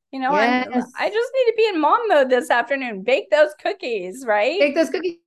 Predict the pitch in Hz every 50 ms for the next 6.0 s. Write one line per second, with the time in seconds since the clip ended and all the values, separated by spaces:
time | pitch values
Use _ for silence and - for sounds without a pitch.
0 | - - - _ _ _ _ - 302 _ - 330 330 302 285 277 349 359 339 -
1 | - 311 320 269 262 254 - - 320 277 285 320 330 339 330 320 285 330 330 330
2 | 339 339 392 427 427 - - 302 254 262 294 302 254 226 220 214 208 190 185 -
3 | - 233 233 240 233 190 196 185 185 196 214 196 196 196 180 185 185 175 165 -
4 | - 196 196 185 175 170 170 - 180 180 185 190 160 156 156 - 180 170 160 165
5 | - - 165 - - - 190 185 180 180 190 - 190 185 175 170 165 170 170 165